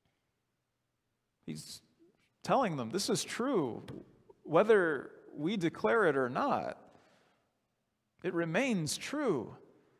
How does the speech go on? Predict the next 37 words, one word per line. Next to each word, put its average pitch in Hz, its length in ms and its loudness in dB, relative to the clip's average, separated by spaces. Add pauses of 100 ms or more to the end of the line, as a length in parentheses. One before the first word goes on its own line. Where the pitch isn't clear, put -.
(200)
And 139 100 -8
that 185 100 -2
is 170 100 0
very, 202 440 4
very 170 280 2
good 143 220 0
news, 123 300 -6
because 139 300 -6
Jesus 180 520 -2
is 202 460 0
the 160 120 2
way 147 240 4
to - 160 -10
peace, - 600 -2 (240)
to 151 100 -2
salvation, 156 880 2 (300)
to 165 120 0
the 147 140 4
wholeness 208 560 2
of 160 200 4
ourselves 233 840 6
and 190 220 0
our 170 220 6
world. 165 640 6 (920)
And 160 120 0
it 190 120 6
is 208 180 4
his 180 200 4
giving 262 520 2
of 185 200 4
himself 160 640 4
at - 140 -2
the 170 140 -6
end 233 220 2
of 214 80 6
the 196 100 6
week 202 540 -4